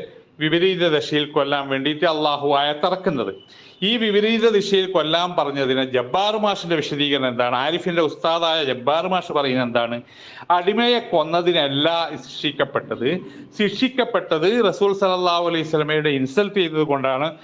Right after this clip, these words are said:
മുഹമ്മദ് നബിയെ തമാശയാക്കിയതിൻ്റെ പേരിലാണ്, മുഹമ്മദ് നബിയെ ധിക്കരിച്ചതിൻ്റെ പേരിലാണ്, അവർ ഇൻസൾട്ട് ചെയ്തുകൊണ്ടാണ്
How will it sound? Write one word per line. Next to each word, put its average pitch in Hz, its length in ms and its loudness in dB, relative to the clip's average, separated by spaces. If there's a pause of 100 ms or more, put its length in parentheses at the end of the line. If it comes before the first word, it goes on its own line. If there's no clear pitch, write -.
(280)
മുഹമ്മദ് 196 480 0
നബിയെ 170 340 2 (100)
തമാശയാക്കിയതിൻ്റെ 156 960 0
പേരിലാണ്, 117 480 0
മുഹമ്മദ് 160 400 0
നബിയെ 160 300 -2
ധിക്കരിച്ചതിൻ്റെ 185 800 0
പേരിലാണ്, 139 540 0 (420)
അവർ 185 160 2 (420)
ഇൻസൾട്ട് 175 400 -2
ചെയ്തുകൊണ്ടാണ് 143 580 2